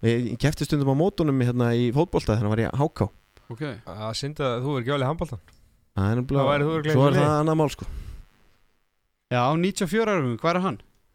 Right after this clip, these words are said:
Speaker 2: Hann er bara að selja nokk og
Speaker 3: Eh,
Speaker 1: Það er,
Speaker 3: Arnar
Speaker 1: hérna,
Speaker 3: Freyr og Alexander.
Speaker 1: Já, Alexander Júlíusson í, í
Speaker 2: Já, hann er
Speaker 1: Val
Speaker 2: næstur
Speaker 1: og
Speaker 2: þessu.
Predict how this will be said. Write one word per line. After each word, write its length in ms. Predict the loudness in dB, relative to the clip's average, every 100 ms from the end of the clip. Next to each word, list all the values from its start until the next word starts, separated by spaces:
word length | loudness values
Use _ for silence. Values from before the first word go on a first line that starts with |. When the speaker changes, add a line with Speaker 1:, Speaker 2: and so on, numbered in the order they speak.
| _ _ _ _ _ -12
Speaker 2:
Hann 80 |
er 40 | -8
bara 80 | -6
að 40 |
selja 120 | -4 -4
nokk 400 | -6 -10 -8 -4
og 160 | -4
Speaker 3:
Eh, 680 | -2 -4 -6 -6 -8 -8 -4
Speaker 1:
Það 80 | 0
er, 220 | 2 4 4
Speaker 3:
Arnar 100 | 4
Speaker 1:
hérna, 280 | 4 4 4
Speaker 3:
Freyr 440 | 2 0 -4 -2
og 300 | 0 0 -2 -2
Alexander. 640 | 0 0 -2 -6 -6 -6 -8 -10 -2
Speaker 1:
Já, 100 | 0 2 2
Alexander 360 | 2 0 2 2
Júlíusson 460 | 2 2 2 2
í, 100 | 0 0 0
í 120 | 0
Speaker 2:
Já, 60 | 2
hann 40 |
er 160 | 2 2
Speaker 1:
Val 140 | 2
Speaker 2:
næstur 180 | 2 2
Speaker 1:
og 140 | 0
Speaker 2:
þessu. 200 | -2 -10